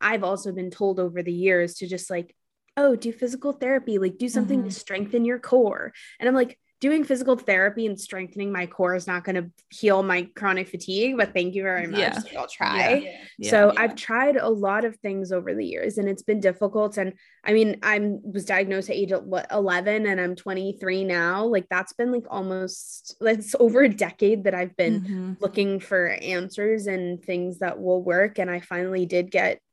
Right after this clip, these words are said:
Speaker 1: like, surrender and get on a medication that, um, has been working pretty well for me. But, um,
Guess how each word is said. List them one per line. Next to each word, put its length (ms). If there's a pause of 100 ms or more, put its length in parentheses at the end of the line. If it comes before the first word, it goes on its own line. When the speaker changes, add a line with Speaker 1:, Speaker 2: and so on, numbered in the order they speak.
(200)
Speaker 1:
like, 220
surrender 540
and 140
get 140
on 140
a 40
medication 720
that, 280 (360)
um, 480
has 220
been 160
working 420
pretty 240
well 240
for 180
me. 380 (800)
But, 600
um, 420